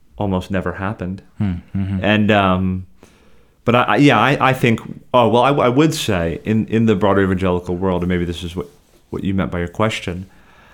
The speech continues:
Speaker 1: I do think there's a rush, uh, at the slightest sign of some positive inclination toward Christian things to try to affirm that person, and if I could be a little crass, to count that person.
Speaker 2: Right.
Speaker 1: You know, so,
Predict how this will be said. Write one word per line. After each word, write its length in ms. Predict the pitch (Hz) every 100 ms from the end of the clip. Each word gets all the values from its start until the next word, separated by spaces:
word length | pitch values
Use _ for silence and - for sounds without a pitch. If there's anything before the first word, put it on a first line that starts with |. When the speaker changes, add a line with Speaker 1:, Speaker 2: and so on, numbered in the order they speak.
| - -
Speaker 1:
I 100 | 123
do 220 | 113 135
think 160 | 120 98
there's 220 | 110 98
a 40 |
rush, 760 | 95 95 98 107 95 - - - - -
uh, 360 | - - - 95
at 100 | -
the 80 |
slightest 520 | 95 - 104 101 95 -
sign 500 | 110 98 101 90 90
of 160 | 92
some 180 | - 98
positive 920 | 95 - 104 98 95 98 90 95 98 - - -
inclination 680 | 113 117 - 98 95 95 98
toward 180 | 98 92
Christian 320 | 101 92 90
things 320 | 104 95 92 - -
to 80 | 110
try 220 | - 110
to 120 | 104
affirm 400 | 98 - 127 117
that 140 | 110 -
person, 520 | 113 107 110 101 98 - - - -
and 240 | 123 107
if 80 | 95
I 60 | 107
could 80 | 104
be 60 |
a 20 | 101
little 160 | 92
crass, 420 | - 117 98 92 - -
to 120 | -
count 400 | - - 104 95
that 180 | 90 -
person. 380 | 82 78 - - _ - -
Speaker 2:
Right. 280 | 110 90 - - -
Speaker 1:
You 100 | 113
know, 200 | 101 95
so, 360 | 95 104 92